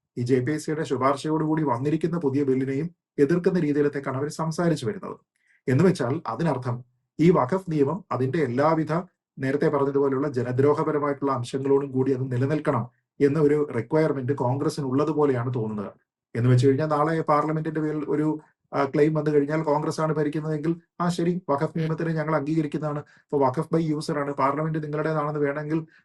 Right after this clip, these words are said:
വഖഫ് പ്രോപ്പർട്ടി ആണെന്ന് കരുതിക്കോളൂ, സുപ്രീം കോടതി, ഡൽഹി ഹൈക്കോടതി, ഏത് കോടതി വേണമെങ്കിലും നിങ്ങൾ കരുതിക്കോളൂ എന്ന നിലപാട് ഈ ഇപ്പോഴുള്ള അവരുടെ രാഷ്ട്രീയ നിലപാട് വെച്ച് കോൺഗ്രസിന് സ്വീകരിച്ചേ മതിയാകൂ എന്ന ഒരു, ആ, ആ, ഹൈപ്പോത്തറ്റിക്കൽ ആണെങ്കിലും ഒരു സിറ്റുവേഷൻ ആണ്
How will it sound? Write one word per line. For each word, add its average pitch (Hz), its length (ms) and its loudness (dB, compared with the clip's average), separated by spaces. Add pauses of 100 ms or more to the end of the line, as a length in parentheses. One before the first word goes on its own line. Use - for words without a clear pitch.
(120)
വഖഫ് 143 240 -2
പ്രോപ്പർട്ടി 160 340 0
ആണെന്ന് 147 200 -2
കരുതിക്കോളൂ, 143 580 -2
സുപ്രീം 156 320 0
കോടതി, 139 380 0
ഡൽഹി 147 300 -2
ഹൈക്കോടതി, 131 540 -2
ഏത് 165 240 2
കോടതി 143 220 2
വേണമെങ്കിലും 139 460 0 (320)
നിങ്ങൾ 151 220 2
കരുതിക്കോളൂ 147 640 0
എന്ന 151 220 2
നിലപാട് 135 760 0 (120)
ഈ 180 100 4 (240)
ഇപ്പോഴുള്ള 156 460 2
അവരുടെ 139 280 0
രാഷ്ട്രീയ 131 540 -2
നിലപാട് 123 300 -2
വെച്ച് 120 200 -4
കോൺഗ്രസിന് 127 580 -6
സ്വീകരിച്ചേ 131 500 2
മതിയാകൂ 127 640 0 (440)
എന്ന 165 300 0
ഒരു, 135 400 2 (100)
ആ, - 20 -6 (420)
ആ, - 220 -12
ഹൈപ്പോത്തറ്റിക്കൽ 156 560 -2
ആണെങ്കിലും 135 440 -4
ഒരു 123 140 -2
സിറ്റുവേഷൻ 135 540 -2
ആണ് 127 220 -6